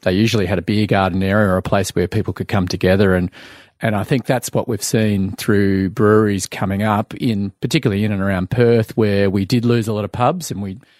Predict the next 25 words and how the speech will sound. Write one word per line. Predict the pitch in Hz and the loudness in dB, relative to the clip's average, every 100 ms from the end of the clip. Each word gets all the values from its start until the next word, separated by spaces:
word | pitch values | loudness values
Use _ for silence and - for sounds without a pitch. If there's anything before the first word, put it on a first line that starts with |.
| _ | _
don't | - 120 | -4 -4
have | 117 131 | -2 -2
a, | 120 120 - | -2 -4 -6
a | 117 | -6
huge | 135 139 | -4 -2
amount | 120 123 117 | 0 0 0
of | 107 | 0
those | 120 113 | -2 -4
corner | - 127 117 | -4 -2 -2
pubs. | - 139 190 - | 0 -2 0 -4
We're | 117 | -2
now | 117 120 | 0 -2
seeing | - 117 101 95 95 - _ _ _ _ | -2 -2 -2 -4 -8 -18 _ _ _ _
breweries | 104 127 143 110 | 0 2 2 -2
pop | - 123 104 | -2 -4 -2
up, | 117 107 - | -2 -2 -2
and | 107 117 | -2 0
they're | 127 123 | 0 2
almost | 143 131 95 - | 2 2 -2 -4
taking | 101 92 | -4 -4
the | 90 | -6
place | - 98 92 - | -4 -2 -2 -2
of | 90 92 - | -4 -4 -4
the | 110 | 0
local, | 98 98 110 69 87 | 2 2 2 -2 -2